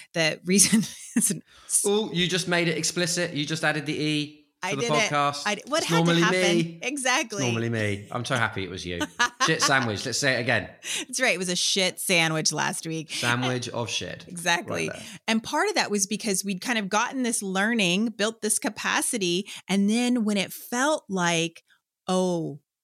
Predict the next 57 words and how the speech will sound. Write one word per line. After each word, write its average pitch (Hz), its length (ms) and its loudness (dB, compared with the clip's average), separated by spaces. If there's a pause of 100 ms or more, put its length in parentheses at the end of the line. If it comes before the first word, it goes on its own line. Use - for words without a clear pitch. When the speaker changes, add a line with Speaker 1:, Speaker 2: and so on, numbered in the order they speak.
(140)
Speaker 1:
oh, 156 480 2
this 175 220 4
is 180 100 2
gonna 165 180 0
have 156 200 -2
some - 160 -4
impact," 196 460 -4
it 151 60 -10
felt 147 100 -6
like 180 80 -8
people 185 220 -2
pulled 156 220 -4
right 170 460 0
back - 360 -6 (320)
into 175 220 0
what 147 200 -2
they 147 120 -4
know, 110 200 -6
Speaker 2:
Mm-hmm. 107 200 -8 (180)
Speaker 1:
right? 165 200 -2
Right 190 220 2
Speaker 2:
Yeah, - 140 6
Speaker 1:
back - 100 2
into 196 140 0
that 180 220 2
Speaker 2:
that, - 40 0
that's 170 260 4
right. 180 200 2
They, 139 200 4
Speaker 1:
transactional. 202 60 0
Speaker 2:
that's - 240 -2
right. 170 220 -2 (180)
Speaker 1:
It's, 175 140 -12
Speaker 2:
A - 40 -20
Speaker 1:
they - 280 -4
pulled 127 100 4
Speaker 2:
massive 165 400 2
regression 135 540 2
into 113 260 4
what's 165 320 4
Speaker 1:
Mm-hmm. 147 80 2
Speaker 2:
comfortable 110 460 0
because 104 340 -2
the 107 80 -2
stress - 580 0
levels 117 300 2
went 110 240 0
through 113 140 0
the 101 100 0
roof 104 460 0
Speaker 1:
Mm-hmm. 156 420 0
Speaker 2:
because 135 240 2
of 113 80 0
the 110 160 4
implications, 110 640 -2
right? 90 200 0
Speaker 1:
Right. 135 200 -2